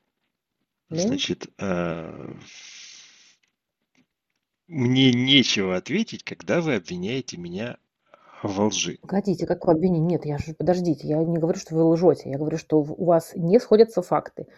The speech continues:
Speaker 1: Это может быть только следствие того, что вы
Speaker 2: Для
Speaker 1: интерпретируете их
Speaker 2: меня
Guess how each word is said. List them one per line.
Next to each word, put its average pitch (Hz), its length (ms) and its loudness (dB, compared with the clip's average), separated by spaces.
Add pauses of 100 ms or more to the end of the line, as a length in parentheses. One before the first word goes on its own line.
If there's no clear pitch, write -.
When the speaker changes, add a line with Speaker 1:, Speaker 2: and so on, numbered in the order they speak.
(360)
Speaker 1:
Это 165 200 2
может 175 320 4
быть 165 160 2
только 165 220 2
следствие 180 320 0
того, 240 100 10
что 262 160 2
вы 185 140 2 (260)
Speaker 2:
Для 214 400 4
Speaker 1:
интерпретируете 196 140 4
их 104 100 4
Speaker 2:
меня 95 100 -4